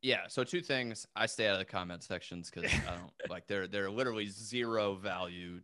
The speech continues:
Speaker 1: to
Speaker 2: No, yeah.
Speaker 1: anybody. And two, I was at E X P for five years and changed my life. I got a bunch of stock. Like, my family is in a much better place now than they were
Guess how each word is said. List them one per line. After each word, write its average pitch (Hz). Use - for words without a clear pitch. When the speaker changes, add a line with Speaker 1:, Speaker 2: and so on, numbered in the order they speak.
Speaker 1:
to 87
Speaker 2:
No, 156
yeah. 143
Speaker 1:
anybody. 90
And 101
two, 156
I 151
was 151
at 139
E 120
X 120
P 120
for 104
five 98
years 87
and 87
changed 123
my 120
life. 95
I 92
got 95
a 98
bunch 92
of 80
stock. 135
Like, 101
my 131
family 131
is 117
in 101
a 92
much 95
better 107
place 98
now 92
than 95
they 90
were 90